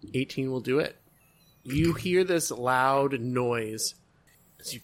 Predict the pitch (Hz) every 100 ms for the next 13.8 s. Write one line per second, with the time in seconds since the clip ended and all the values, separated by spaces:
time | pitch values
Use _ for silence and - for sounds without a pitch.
0 | - 147 123 - - 117 135 156 160 139
1 | 135 135 147 160 147 147 160 160 - -
2 | - 143 147 156 143 - - - 180 139
3 | - 147 147 135 110 110 113 - _ _
4 | _ - 131 143 147 156 156 151 113 -
5 | - - - 147 131 147 135 151 - 143
6 | 147 135 120 107 - - _ - 135 156
7 | 165 156 - _ _ - 165 147 120 120
8 | 127 139 156 143 - 127 113 131 120 110
9 | - - _ _ _ _ - - - 135
10 | 131 143 147 151 151 143 143 139 139 -
11 | 156 143 139 151 160 165 - 160 139 143
12 | 156 135 131 123 123 123 120 120 127 131
13 | - 127 117 110 - 113 135 180